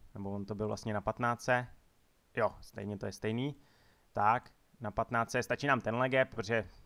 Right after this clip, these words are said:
z tam toho nepřišla reakce. No a teď, když se podíváme na tu trojku, tak tady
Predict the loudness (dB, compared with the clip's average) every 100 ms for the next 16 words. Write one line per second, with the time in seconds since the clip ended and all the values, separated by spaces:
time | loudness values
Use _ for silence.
0 | -20 -4 -4 0 2 2 -2 0 4 6
1 | 6 4 2 2 4 4 4 0 -2 -4
2 | -4 0 2 4 2 -2 -12 _ _ _
3 | -4 -4 -2 -2 0 0 -2 -4 -4 -8
4 | -20 _ _ _ _ _ _ _ _ _
5 | _ _ _ 2 6 8 10 10 8 6
6 | 0 -20 _ _ _ _ _ _ _ _
7 | 4 4 4